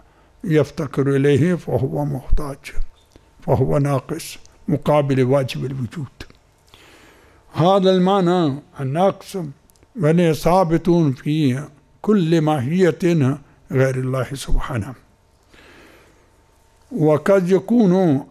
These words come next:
النقص ليس ذاتياً كالإمكان الذاتي،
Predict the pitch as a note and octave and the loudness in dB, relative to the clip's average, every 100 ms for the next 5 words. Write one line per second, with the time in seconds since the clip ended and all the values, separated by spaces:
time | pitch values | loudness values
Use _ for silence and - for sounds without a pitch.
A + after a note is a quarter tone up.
0 | D#3 D#3 E3+ G#3 G#3 - F3+ D3+ A#2 - | -6 -4 0 -2 -2 -4 0 0 -2 -6
1 | - _ _ _ _ _ _ _ - D#3+ | -20 _ _ _ _ _ _ _ -8 0
2 | F#3+ A3 - E3+ F3 E3+ E3+ E3 D#3+ D#3+ | 2 2 0 0 2 0 -2 0 2 2
3 | B2+ - _ - E3 D3 D#3 D3+ C3 - | -2 -6 _ -10 -2 -2 0 -2 -2 0
4 | D#3+ D3 C3+ B2+ C3 C3 C#3 A#2+ | 0 2 0 0 -2 -2 -4 -4